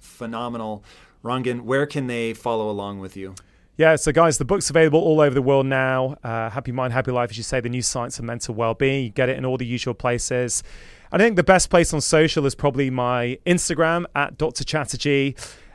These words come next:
Speaker 2: And if people like podcasts like yours, uh, I'm very lucky to host the, the, uh, largest health podcast in Europe. It's called Feel Better, Live More. You can watch it here on YouTube or, uh,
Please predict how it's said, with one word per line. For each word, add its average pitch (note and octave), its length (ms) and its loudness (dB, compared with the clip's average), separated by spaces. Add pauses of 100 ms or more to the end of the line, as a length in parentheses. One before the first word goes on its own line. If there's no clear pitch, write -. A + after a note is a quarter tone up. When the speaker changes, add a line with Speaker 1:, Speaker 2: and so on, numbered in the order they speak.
(100)
Speaker 2:
And C3 400 0
if D3 100 -6
people C#3 240 -4
like B2+ 220 -2
podcasts D#3+ 480 0
like C3 180 -2
yours, C#3+ 640 2
uh, A#2 340 -2
I'm A#2 140 -4
very B2+ 160 -2
lucky B2+ 240 -6
to A#2+ 120 -6
host A#2 420 -4
the, A#2 340 -2
the, G#2+ 320 -4 (500)
uh, A2 160 -4
largest C3 380 0
health F3+ 240 4
podcast C#3+ 420 -2
in A#2+ 80 -4
Europe. C#3 300 0
It's - 80 -6
called D3+ 180 2
Feel F3+ 240 4
Better, D3+ 220 4
Live C3 260 0
More. A#2+ 460 0
You A2+ 100 -10
can A2+ 160 -10
watch A2 240 -10
it B2 60 -10
here A2+ 160 -8
on G#2+ 100 -10
YouTube G#2+ 540 -8
or, G#2+ 360 -4
uh, A2 180 -2